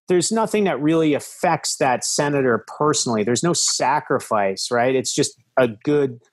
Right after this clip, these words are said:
soapbox sort of stance to take. And it's something we all wanna say, but we can't, right?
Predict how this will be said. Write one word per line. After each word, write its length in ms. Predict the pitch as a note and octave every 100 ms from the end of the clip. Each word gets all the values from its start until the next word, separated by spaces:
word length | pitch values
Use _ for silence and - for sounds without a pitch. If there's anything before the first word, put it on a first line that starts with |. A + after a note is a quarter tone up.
| _
soapbox 880 | - - D#3 C#3+ - A#2+ A2+ - -
sort 160 | B2+
of 80 | A2+
stance 480 | - - B2 A#2+ -
to 140 | -
take. 400 | G#2+ - E3+ D3+
And 100 | D#3
it's 100 | D#3
something 300 | - F3 D#3
we 140 | C#3 C3+
all 180 | C3 B2
wanna 320 | B2+ C#3+ C#3+
say, 300 | - A#2+ A2+
but 140 | A#2
we 120 | A#2
can't, 540 | A2 - - G#3 A2 -
right? 380 | A#2 A2+ B2+ E3+